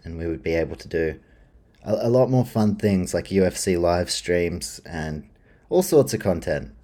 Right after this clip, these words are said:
So I'm hoping I can get into that. This house I'm checking out 'cause it's,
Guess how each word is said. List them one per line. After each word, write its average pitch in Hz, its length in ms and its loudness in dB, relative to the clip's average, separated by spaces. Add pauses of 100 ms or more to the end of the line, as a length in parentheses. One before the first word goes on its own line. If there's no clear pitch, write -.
So - 220 -4
I'm 98 560 -2 (580)
hoping 170 400 0
I 185 120 2
can 185 160 -4
get 165 160 4
into 165 300 0
that. 123 340 4 (720)
This - 200 -10
house 117 360 0
I'm 104 140 0
checking 82 400 -6
out 73 280 -6
'cause 80 140 -12
it's, 76 300 -8